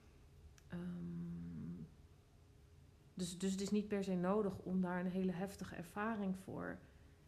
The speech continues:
eh, door te maken. Maar vaak is het wel hoe het gaat. Als ik daarover lees en, ehm,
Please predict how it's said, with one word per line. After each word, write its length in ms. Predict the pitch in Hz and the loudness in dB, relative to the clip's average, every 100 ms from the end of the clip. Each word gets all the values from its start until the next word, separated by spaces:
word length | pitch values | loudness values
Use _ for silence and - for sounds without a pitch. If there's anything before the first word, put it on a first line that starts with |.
| - - - | -20 -20 -12
eh, 100 | 190 185 185 180 180 180 175 - - - - - - | -4 -2 -2 -4 -6 -6 -8 -14 -20 -20 -20 -20 -4
door 200 | - 208 | 4 4
te 220 | 196 190 175 | 4 0 4
maken. 720 | 180 180 170 165 175 214 269 - - - - | 6 6 4 2 -2 -4 -4 -12 -20 -20 -4
Maar 320 | 190 180 175 170 - | 4 4 4 0 -4
vaak 280 | - 202 208 | 2 2 2
is 120 | 190 | -4
het 140 | 185 180 | -4 0
wel 460 | 180 196 190 180 180 | 2 4 2 -2 -2
hoe 120 | 185 | -2
het 100 | 180 | -2
gaat. 640 | - 196 160 143 - - - - - - - - - - | -2 -2 -2 -2 -10 -16 -18 -20 -20 -20 -20 -20 -20 -12
Als 180 | 175 170 | -6 -6
ik 100 | 170 | -4
daarover 340 | 175 175 185 | -2 -2 0
lees 480 | 185 180 165 170 - | 2 4 2 -2 -8
en, 260 | 170 175 180 | -4 -2 -2
ehm, 340 | 175 175 | -2 -4